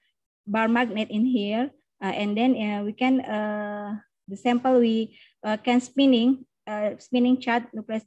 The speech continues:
generate a magnetic field, and that ne-, the magnetic field will be delivered to the spectrum N M R.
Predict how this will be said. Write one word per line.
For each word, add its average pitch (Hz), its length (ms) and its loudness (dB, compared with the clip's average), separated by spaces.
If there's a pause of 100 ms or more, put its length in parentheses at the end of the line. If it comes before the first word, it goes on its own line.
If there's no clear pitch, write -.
generate 220 340 -4
a 214 60 -8
magnetic 214 460 -6
field, 254 240 -2 (280)
and 202 220 -4
that 247 320 0
ne-, 202 240 -8
the 196 140 -4
magnetic 247 500 -2
field 247 220 2
will 208 160 -2
be 196 160 -4
delivered 214 460 -2
to 220 100 -4
the 202 140 -4
spectrum 202 500 -10
N 190 100 -10
M 185 160 -12
R. 180 120 -16